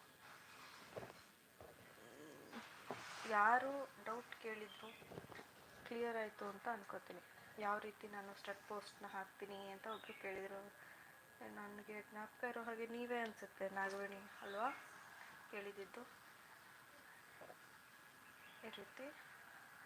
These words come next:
ಅಂಟಿಸ್ಕೋಬೇಕು. ಇದೇನಂತ ಹೇಳಿದ್ರೆ ಹಣ್-, ಹಾಕಿದ ತಕ್ಷಣ ಅಂಟ್ಕೊಳ್ಳೋದಿಲ್ಲ, ಸುಮಾರು ಒಂದು ಏಳೆಂಟು ಗಂಟೆ ಟೈಮ್ ಬಿಟ್ಟರೆ ಪರ್ಫೆಕ್ಟಾಗಿ ಅಂಟ್ಕೊಳ್ಳುತ್ತೆ ಅದು.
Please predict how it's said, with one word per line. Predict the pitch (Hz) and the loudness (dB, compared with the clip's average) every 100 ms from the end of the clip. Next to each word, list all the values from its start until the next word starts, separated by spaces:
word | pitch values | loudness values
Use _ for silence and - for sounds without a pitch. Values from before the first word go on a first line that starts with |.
| - - - - - - - - 190 | -12 -12 -12 -12 -12 -12 -10 -4 -2
ಅಂಟಿಸ್ಕೋಬೇಕು. | 196 - - 180 165 - - - - - - - - - - - - - - - - - - - - | -2 -6 -4 -4 -4 -8 -10 -12 -12 -12 -10 -10 -8 -8 -8 -8 -10 -8 -8 -8 -6 -8 -6 -6 -2
ಇದೇನಂತ | 240 254 254 240 | 2 4 4 0
ಹೇಳಿದ್ರೆ | 233 226 240 | -2 0 2
ಹಣ್-, | 269 240 220 - - - | 2 2 0 0 0 2
ಹಾಕಿದ | 220 269 - | 2 0 0
ತಕ್ಷಣ | - - 262 | -2 6 6
ಅಂಟ್ಕೊಳ್ಳೋದಿಲ್ಲ, | 226 - - 226 208 190 202 294 - - - - - - | 6 2 4 4 4 2 0 0 -6 -6 -6 -4 -4 -2
ಸುಮಾರು | 233 233 233 233 233 | 2 4 6 6 6
ಒಂದು | 233 226 214 214 208 208 208 - - - - - 214 | 4 0 2 4 4 2 -4 -8 -10 -10 -8 -2 0
ಏಳೆಂಟು | 226 233 - | 2 2 4
ಗಂಟೆ | 226 240 | 2 2
ಟೈಮ್ | 254 262 240 | 2 2 2
ಬಿಟ್ಟರೆ | 208 - 247 262 - | -2 0 0 0 -2
ಪರ್ಫೆಕ್ಟಾಗಿ | 185 - - 247 - 233 220 254 | -4 -4 -4 -4 0 2 4 4
ಅಂಟ್ಕೊಳ್ಳುತ್ತೆ | 214 - - 190 - 180 | 4 2 2 2 2 -4
ಅದು. | - | -4